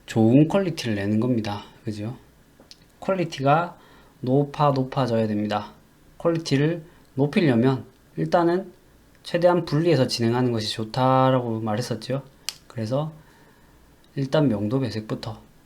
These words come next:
쭉쭉 잡아 나갈 겁니다. 웹페이지도 똑같습니다.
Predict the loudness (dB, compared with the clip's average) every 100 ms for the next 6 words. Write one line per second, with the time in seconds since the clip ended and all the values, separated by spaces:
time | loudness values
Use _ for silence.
0 | -14 -14 -12 -14 -8 -6 -4 -6 -8 -8
1 | -4 -4 -4 -8 -12 -20 -20 -16 -16 -16
2 | -18 -20 _ _ _ _ _ _ -20 -20
3 | _ _ _ _ _ -20 -20 -20 -20 _
4 | _ _ -20 _ _ _ _ _ _ _
5 | _ _ -20 _ _ _ -16 -16 -16 -18
6 | -18 -20 -20 -20 -4 -2 0 0 4 2
7 | 2 -2 -2 2 2 2 0 -6